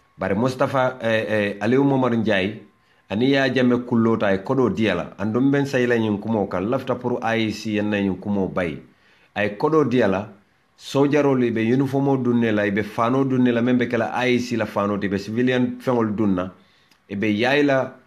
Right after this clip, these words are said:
carte fay tundol la, carte fay dulal to ke fanke ko I E C officers ol le muyti. Andu imu sojarol lelti,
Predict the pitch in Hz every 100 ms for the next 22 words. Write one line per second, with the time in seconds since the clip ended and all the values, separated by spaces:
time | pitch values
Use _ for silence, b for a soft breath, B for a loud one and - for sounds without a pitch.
0 | _ _ _ - 120 - 113 - 107 107
1 | 131 123 120 107 104 107 - 104 107 98
2 | 117 120 113 107 - 101 120 117 110 -
3 | 104 - 131 127 127 - - 113 - 98
4 | 104 104 98 98 90 85 85 82 - _
5 | _ _ _ _ _ _ _ _ _ _
6 | _ _ _ _ 87 90 95 92 123 127
7 | 127 123 113 101 107